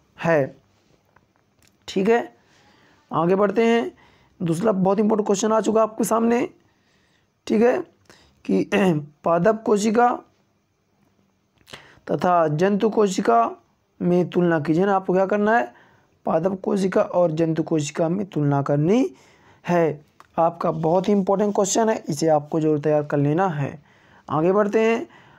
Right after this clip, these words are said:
अगला हमारा जो मोस्ट इंपॉर्टेंट क्वेश्चन आने वाला आपके सामने ये रहा कि <clears throat> प्रोकैरियोटिक कोशिकाएं एवं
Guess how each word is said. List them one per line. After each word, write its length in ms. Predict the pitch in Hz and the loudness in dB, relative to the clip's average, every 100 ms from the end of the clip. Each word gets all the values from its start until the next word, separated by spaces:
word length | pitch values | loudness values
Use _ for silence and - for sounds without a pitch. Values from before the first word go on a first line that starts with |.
| _ | _
अगला 300 | - 180 208 | -4 0 2
हमारा 280 | 208 202 208 | 2 2 2
जो 100 | 196 | 2
मोस्ट 360 | 180 175 202 196 | 2 2 0 0
इंपॉर्टेंट 240 | 208 196 | 0 0
क्वेश्चन 200 | 185 190 | -2 0
आने 140 | 190 196 | 0 2
वाला 180 | 190 | 2
आपके 180 | 185 185 | 2 0
सामने 300 | 180 175 196 | -2 0 0
ये 100 | 196 | 2
रहा 220 | 202 180 196 - _ _ _ _ - - _ _ _ _ - | 2 2 0 -4 _ _ _ _ -20 -20 _ _ _ _ -4
कि 180 | 190 - - | -2 -2 -2
<clears throat> 300 | 175 170 160 160 _ _ _ _ _ _ _ _ _ _ _ _ _ _ _ _ | -2 0 0 -4 _ _ _ _ _ _ _ _ _ _ _ _ _ _ _ _
प्रोकैरियोटिक 1200 | 208 233 254 - - 190 196 196 202 196 196 - - _ _ _ _ _ _ _ _ _ _ _ _ _ _ _ _ _ _ _ _ _ _ _ _ - _ - | 2 4 2 -4 0 2 4 4 4 2 0 -2 -12 _ _ _ _ _ _ _ _ _ _ _ _ _ _ _ _ _ _ _ _ _ _ _ _ -20 _ -4
कोशिकाएं 600 | 220 170 233 202 214 226 - | -2 -2 -2 0 2 0 0
एवं 240 | 202 202 | 0 2